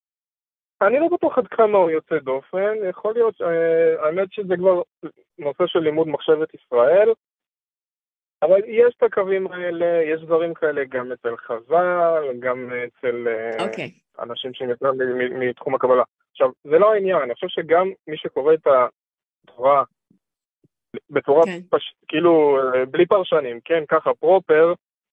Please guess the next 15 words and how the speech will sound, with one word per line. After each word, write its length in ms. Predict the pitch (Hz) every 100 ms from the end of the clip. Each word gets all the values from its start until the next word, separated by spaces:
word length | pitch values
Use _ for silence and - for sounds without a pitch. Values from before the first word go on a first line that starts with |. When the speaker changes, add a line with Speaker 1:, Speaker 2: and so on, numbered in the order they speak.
| _
Speaker 1:
מבין 440 | 143 131 156 208 226
עד 220 | 160 135 135
כמה 520 | 175 175 196 214 214 - _ _ _ _
יש 220 | 151 165
הבדל 380 | 156 143 160 156
בין 260 | 131 135 131
קריאה 320 | - 127 131
ראשונה 600 | 120 - 113 123 180 185
לקריאה 420 | 139 - 127 127
שנייה, 680 | - - 123 120 165 208 214 - _ _ _ _
לבין, 540 | 123 120 131 156 156
אה, 420 | 156 151 143 135 127 123 - -
לדקדק 720 | 147 139 131 - 123 165 175
במה 300 | 160 139 151
שכתוב, 760 | 160 165 - 131 _ 214 247 233